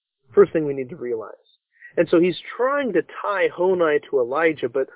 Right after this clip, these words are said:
Elijah's in the Bible, and Honi is not. And I understand why he would want to invoke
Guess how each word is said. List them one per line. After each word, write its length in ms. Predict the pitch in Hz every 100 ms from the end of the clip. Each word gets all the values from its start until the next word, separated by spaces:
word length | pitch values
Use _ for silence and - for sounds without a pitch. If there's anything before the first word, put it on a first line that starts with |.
| _
Elijah's 500 | - 139 285 311 208
in 120 | 156 160
the 60 |
Bible, 600 | 127 123 175 156 - - _ _ _ _ _
and 100 | 147
Honi 440 | - 185 175 110
is 100 | 104 -
not. 220 | 113 90 - _ _ _ _ _ _ _ _ _ _ _ _ _ - -
And 100 | 196
I 120 | 240
understand 440 | 269 233 - 247
why 120 | 190 185
he 100 | 196
would 140 | 190
want 220 | 165 170
to 80 | 160
invoke 460 | 147 131 156 165